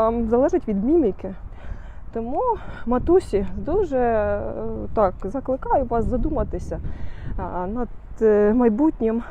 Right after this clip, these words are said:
е, вихованням, якщо ви пла-, плануєте дитину. Е, краса то супер, ем, е, то гарна така ідея,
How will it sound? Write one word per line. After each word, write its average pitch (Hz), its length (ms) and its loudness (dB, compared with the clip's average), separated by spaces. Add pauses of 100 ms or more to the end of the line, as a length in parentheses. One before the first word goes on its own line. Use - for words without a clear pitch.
(320)
е, 202 120 0
вихованням, 240 760 2
якщо 233 260 -2
ви 214 60 2
пла-, 196 280 0 (220)
плануєте 240 400 2
дитину. 196 440 -2 (500)
Е, - 140 0
краса - 540 2
то 294 140 4
супер, 262 500 2 (340)
ем, 214 440 -4 (1600)
е, 208 300 2 (100)
то 311 380 10
гарна 240 600 6
така 208 360 6 (440)
ідея, 311 560 8